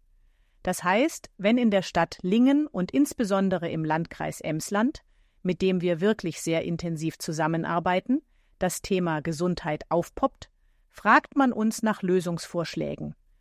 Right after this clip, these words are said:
Das hat über die Jahre auch zu regionalen Versorgungsprojekten geführt, die wir hier auf die Straße gesetzt haben.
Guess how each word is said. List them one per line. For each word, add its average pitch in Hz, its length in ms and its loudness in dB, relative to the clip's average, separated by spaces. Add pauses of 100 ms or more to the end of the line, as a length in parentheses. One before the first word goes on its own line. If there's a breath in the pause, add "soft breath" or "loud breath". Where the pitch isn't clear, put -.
(300)
Das 226 240 2
hat 269 200 4
über 269 260 2
die 254 200 0
Jahre 196 460 2
auch 220 260 2
zu - 220 -6
regionalen 196 760 2
Versorgungsprojekten 180 1300 0
geführt, 185 640 -4
die 180 120 -2
wir 175 100 0
hier 214 360 0
auf 175 200 -2
die 180 100 -6
Straße 156 540 -4
gesetzt 156 500 -6
haben. 156 340 -4